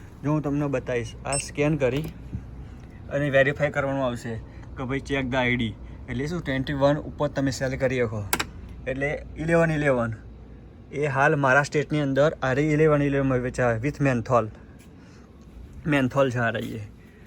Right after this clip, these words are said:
બરાબર? જે મેન્થોલ હશે એ બધી એ તમારી વેચાતી છે. આ મેન્થોલ છે સ્મૂથ આઈસ શોર્ટ. પછી એન એક્સ ટી મા-, અ, Marlboro, બધી મોટાભાગે Marlboroની સિગરેટો મારા જોડે છે.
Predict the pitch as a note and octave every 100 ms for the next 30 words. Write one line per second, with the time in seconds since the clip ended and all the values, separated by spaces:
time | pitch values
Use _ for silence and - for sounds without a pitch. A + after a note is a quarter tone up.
0 | - - C#3+ D#3 E3+ - - - - -
1 | - - - B2 E3 E3+ C#3+ D#3 E3+ F3+
2 | F3 D3+ D#3+ D3 D3+ C#3+ C3+ B2+ B2+ A#2+
3 | A#2+ B2 - - C3+ C#3+ C#3 B2 C#3 D#3
4 | C#3 D#3 E3+ - - - C#3+ D3+ - -
5 | C#3 B2+ G#2+ - - - - - D3+ B2+
6 | - - - - - - - - - -
7 | - - - - - C3 - D3+ D#3 E3
8 | C#3 D#3 D#3+ - D#3+ D3 C#3+ D3 C#3 C#3
9 | C#3+ D3 C3+ B2 A2 C#3 D3 B2+ F3+ E3
10 | D#3 E3 D#3+ D3+ C#3 C#3+ D3 D3 E3+ D#3
11 | C3 C#3 C3+ C3+ B2+ B2+ B2